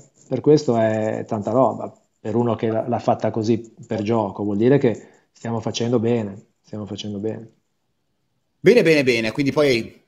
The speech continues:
Speaker 2: eh, sì, sì, sicuramente i, i risultati sono P R, sono fatturati, perché anche quelli sono aumentati tantissimo il secondo
Speaker 1: Sì,
Speaker 2: anno.
Speaker 1: sì.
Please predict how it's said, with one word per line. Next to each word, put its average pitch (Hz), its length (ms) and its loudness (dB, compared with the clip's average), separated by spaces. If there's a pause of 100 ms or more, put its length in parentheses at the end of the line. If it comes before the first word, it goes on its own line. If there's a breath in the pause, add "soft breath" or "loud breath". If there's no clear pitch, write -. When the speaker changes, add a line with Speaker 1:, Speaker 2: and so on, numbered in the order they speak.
(120)
Speaker 2:
eh, 98 960 -10
sì, - 200 -14
sì, 120 400 0
sicuramente 123 360 4
i, 110 400 2
i - 20 2
risultati 127 560 4
sono 107 800 2
P 127 160 6
R, 120 340 4
sono 113 260 0
fatturati, 127 800 2
perché 110 220 -2
anche 104 140 -4
quelli 113 220 4
sono 120 180 -2
aumentati 110 280 0
tantissimo 117 400 -2
il 117 60 2
secondo 120 300 2
Speaker 1:
Sì, 127 40 6
Speaker 2:
anno. 120 300 6
Speaker 1:
sì. 110 300 -4